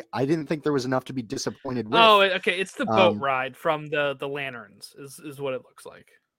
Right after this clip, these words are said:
Speaker 1: Oh. Eh.
Speaker 2: That's probably why they're disappointed. I, I think it's just going to be a little, uh, a, a little boat ride. It's probably not gonna be much. So, uh,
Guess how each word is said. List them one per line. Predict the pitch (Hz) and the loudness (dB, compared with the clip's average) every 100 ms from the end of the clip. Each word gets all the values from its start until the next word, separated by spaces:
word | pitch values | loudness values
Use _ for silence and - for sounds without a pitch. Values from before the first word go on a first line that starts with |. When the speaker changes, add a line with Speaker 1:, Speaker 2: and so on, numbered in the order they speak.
| _ _ _ _ _ | _ _ _ _ _
Speaker 1:
Oh. | 139 92 - _ _ _ _ 466 | -2 -2 -6 _ _ _ _ -6
Eh. | 480 - | -6 -2
Speaker 2:
That's | 233 | -2
probably | - 247 | 4 2
why | 185 170 | 4 2
they're | 156 | 2
disappointed. | 143 143 143 131 110 87 | -4 -6 -12 -16 -18 -12
I, | 143 156 | -10 -6
I | 175 | -4
think | 240 240 | -4 -4
it's | 233 - | -6 -6
just | 208 | -14
going | - 208 | -4 -4
to | 190 | -4
be | 160 175 | -8 -6
a | 165 | -4
little, | 160 165 151 143 _ _ _ _ _ _ _ _ | -2 -2 -4 -6 _ _ _ _ _ _ _ _
uh, | 139 135 135 131 127 131 _ - | -8 -6 -4 -4 -6 -10 _ -12
a, | 160 - | -12 -12
a | 170 | -12
little | 160 165 165 160 143 _ | -12 -6 -2 -2 -4 _
boat | 127 123 - | -8 -8 -16
ride. | 113 104 110 | -16 -16 -18
It's | 117 | -20
probably | _ - 214 | _ -6 -6
not | 147 135 | -6 -12
gonna | 131 | -16
be | 117 | -18
much. | 110 98 _ - - _ | -20 -20 _ -20 -20 _
So, | - 135 120 120 113 _ _ _ _ - | -16 -14 -12 -16 -18 _ _ _ _ -16
uh, | 117 107 107 | -12 -10 -12